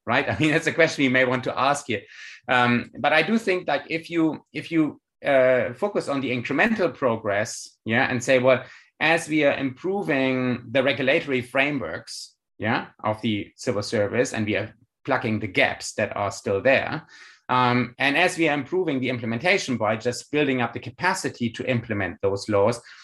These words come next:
I do think that the scope for politicization will at least be somewhat reduced, right? I mean,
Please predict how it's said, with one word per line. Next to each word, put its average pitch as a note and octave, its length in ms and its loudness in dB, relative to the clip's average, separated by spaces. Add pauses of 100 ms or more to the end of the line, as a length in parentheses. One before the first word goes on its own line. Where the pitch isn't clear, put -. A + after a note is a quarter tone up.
(140)
I C#3+ 100 2
do G#3 180 2
think E3 300 0
that C3+ 240 -2
the C3+ 100 -2
scope G3 500 -2
for B2 220 2
politicization B2+ 1000 2 (260)
will D3+ 180 4
at C#3 120 2
least F#3+ 280 -4
be C#3+ 300 0
somewhat C#3+ 920 2
reduced, G#2+ 800 -4
right? A#2+ 300 0
I A2+ 60 -2
mean, A2 360 0